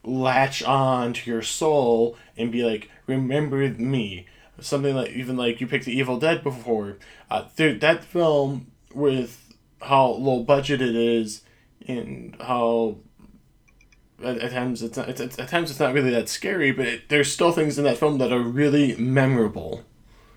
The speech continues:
I don't think this film has anything like that, and this film obviously has a higher budget, and it's just, it,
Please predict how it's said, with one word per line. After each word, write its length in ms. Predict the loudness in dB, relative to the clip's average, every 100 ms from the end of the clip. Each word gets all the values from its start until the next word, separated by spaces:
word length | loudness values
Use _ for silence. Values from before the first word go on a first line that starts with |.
| -20 _ _ -20 _ _
I 140 | -2 0
don't 160 | 2
think 180 | 0 0
this 160 | 0 2
film 160 | 0
has 320 | 2 2 0 0
anything 260 | 0 0
like 140 | 0 2
that, 180 | 2
and 80 | 4
this 140 | 4 6
film 180 | 6 6
obviously 520 | 4 4 0 4 4
has 160 | 6
a 60 | 4
higher 280 | 4 6 6
budget, 540 | 6 4 4 0 0 -2 -20 -20 -20 _ -10 0
and 240 | 0 0
it's 140 | -4
just, 260 | -8 -10
it, 100 | -18